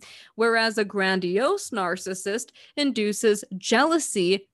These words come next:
primarily to gain power and control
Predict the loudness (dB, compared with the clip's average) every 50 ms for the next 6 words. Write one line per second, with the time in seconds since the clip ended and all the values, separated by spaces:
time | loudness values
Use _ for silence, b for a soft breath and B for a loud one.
0 | _ -12 -4 -2 0 0 2 0 0 0 2 2 2 2 2 2 2 0 0 0
1 | 0 -2 -4 -6 -6 -6 -4 -2 -2 -2 -2 -2 -4 -6 -10 -12 -6 -2 0 2
2 | 2 2 2 0 -2 -2 -4 -2 -2 -2 0 -2 -4 -6 -8 -8 -6 -6 -6 -8
3 | -10 -10 -4 0 2 2 4 2 2 0 -2 -4 -6